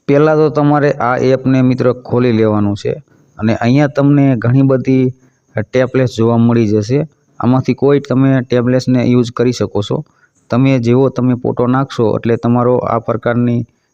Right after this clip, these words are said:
રીલ બની જશે, બરાબર? તમારે રીલ બનાવવી હોય તો રીલ બની જશે. તમારે વીડિયો બનાવવો હોય લોંગ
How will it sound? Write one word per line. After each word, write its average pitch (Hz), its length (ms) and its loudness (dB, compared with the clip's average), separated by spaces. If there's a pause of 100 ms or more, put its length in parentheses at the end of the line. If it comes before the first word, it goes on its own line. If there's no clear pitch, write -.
રીલ 117 260 0
બની 120 260 2
જશે, 107 240 0
બરાબર? 135 360 0 (400)
તમારે 120 320 2
રીલ 123 200 0
બનાવવી 127 340 2
હોય 127 80 2
તો 123 140 0
રીલ 120 200 0
બની 120 280 0
જશે. 120 340 0
તમારે 113 380 0
વીડિયો 113 380 0
બનાવવો 120 340 0
હોય 113 140 0
લોંગ 107 320 0